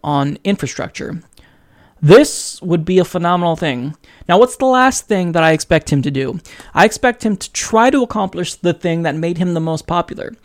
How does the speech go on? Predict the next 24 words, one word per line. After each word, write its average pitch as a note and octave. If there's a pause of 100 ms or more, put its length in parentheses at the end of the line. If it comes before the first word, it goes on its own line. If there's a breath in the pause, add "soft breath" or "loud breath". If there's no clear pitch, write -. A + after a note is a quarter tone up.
(400 soft breath)
I F#3+
think G#3
he's F3
going E3
to -
try F#3
to G3+
construct F3
a D#3+
wall D3
on D#3+
the D3+
southern F3
border. C3 (300 loud breath)
Now, E3
this G3
is G3+
one G3
of -
the F3
dumbest D#3+
ideas C#3+
ever. F3 (280 soft breath)
One, D#3+